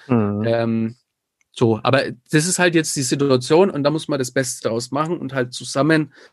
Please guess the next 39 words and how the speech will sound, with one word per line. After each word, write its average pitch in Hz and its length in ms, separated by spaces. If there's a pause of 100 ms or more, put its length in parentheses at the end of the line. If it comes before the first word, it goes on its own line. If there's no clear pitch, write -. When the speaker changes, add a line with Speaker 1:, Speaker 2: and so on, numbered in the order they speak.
(300)
Speaker 2:
ich, 123 180
ich - 100
komme 135 180
ja 135 60
auch 127 120
blöd 139 240
vor 147 100
mit 131 120
diesem 127 220
Zusammenhalten, 143 800
weil 117 160
ich 180 280 (320)
versuche 156 380
mich 170 200
an 139 80
alles 139 360
zu 123 180
halten, 165 400
aber 135 140
ich 131 140
kenn 160 180
so 175 200
viele 180 300
aus 160 140
meinem 160 200
Bekanntenkreis, 147 760
die 131 120
halt 139 120
einfach 139 180
nach 131 120
Dubai 165 300
fliegen 123 340
und 123 100
sagen, 123 300
<laughs> - 720
"Ist - 120
doch 135 60
mir 135 180
egal." 110 320